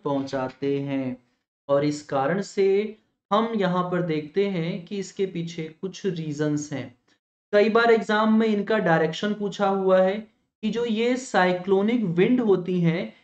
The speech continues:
इनका movement कैसे होता है, यानी कि ये घूमती कैसे हैं, है ना, चक्कर कैसे खाती हैं,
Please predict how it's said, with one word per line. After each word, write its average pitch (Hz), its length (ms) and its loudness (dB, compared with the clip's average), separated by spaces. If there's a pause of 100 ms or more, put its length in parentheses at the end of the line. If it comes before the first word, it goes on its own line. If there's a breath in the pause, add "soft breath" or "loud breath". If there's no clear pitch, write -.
(140)
इनका 196 300 0
movement 202 640 0
कैसे 202 280 0
होता 170 360 -2
है, 160 140 0
यानी 190 240 0
कि 214 100 -6
ये 220 140 0
घूमती 190 460 0
कैसे 247 400 2
हैं, 202 140 0 (680)
है 202 40 -4
ना, 247 60 -2
चक्कर 233 540 -2
कैसे 190 300 -2
खाती 175 480 -4
हैं, 127 200 -6